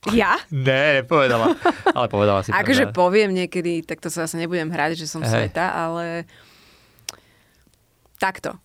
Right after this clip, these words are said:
Speaker 1: Mne nevadí a priori nadávanie, pokiaľ tým nenahrádzaš slovnú zásobu.
Speaker 2: Poď bližšie troška na mikrofón.
Speaker 1: Proste slovíčka, ktoré... Vieš, že vo vete, keď použiješ desať nadávok a z toho máš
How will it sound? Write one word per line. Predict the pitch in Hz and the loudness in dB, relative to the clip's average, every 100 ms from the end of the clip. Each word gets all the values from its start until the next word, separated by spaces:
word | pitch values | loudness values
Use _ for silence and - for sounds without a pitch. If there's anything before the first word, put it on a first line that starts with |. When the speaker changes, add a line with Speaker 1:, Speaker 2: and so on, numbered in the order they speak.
| _ | _
Speaker 1:
Mne | 190 196 | -4 0
nevadí | 214 247 262 220 | 2 4 2 2
a | 220 190 | 0 -2
priori | 185 220 208 190 175 | 0 2 4 2 0
nadávanie, | - 170 156 160 151 147 151 180 262 - _ _ _ _ _ | -2 -2 0 0 0 -2 -4 -4 -4 -8 _ _ _ _ _
pokiaľ | 208 220 - 196 170 175 202 269 277 _ _ _ | -2 -2 0 0 2 2 0 -2 -6 _ _ _
tým | - 196 185 185 185 | -6 -2 0 0 -2
nenahrádzaš | - 185 185 190 196 202 180 180 175 170 175 - - - - - | -4 -2 -2 -2 -4 -4 -4 -4 -4 -4 -4 -6 -10 -12 -20 -20
slovnú | - - 185 190 185 175 | -20 -10 -8 -6 -6 -6
zásobu. | 180 170 - 175 160 _ _ _ | -4 -4 -6 -12 -14 _ _ _
Speaker 2:
Poď | - 113 | -10 -8
bližšie | 107 120 | -6 -8
troška | 107 110 | -6 -6
na | 104 | -6
mikrofón. | 104 104 110 104 | -6 -12 -12 -4
Speaker 1:
Proste | 185 185 - | -2 -2 -2
slovíčka, | 190 - 196 208 202 - | -4 0 0 0 -2 -2
ktoré... | 214 - 196 190 180 180 185 _ _ | -4 -2 0 0 0 -2 -4 _ _
Vieš, | - 254 262 - - | -2 0 0 -4 -8
že | 196 208 | -2 0
vo | 196 | 2
vete, | 220 240 240 226 | 2 2 0 -2
keď | 196 | -2
použiješ | 208 214 220 214 202 | 0 0 0 0 -2
desať | 196 208 196 | -4 -4 -4
nadávok | 185 175 196 214 226 - | -4 -2 -2 -2 -6 -6
a | 175 175 | -4 -4
z | 180 - | -4 -10
toho | - 185 190 | -8 -4 -4
máš | 180 180 180 - | -4 -4 -8 -10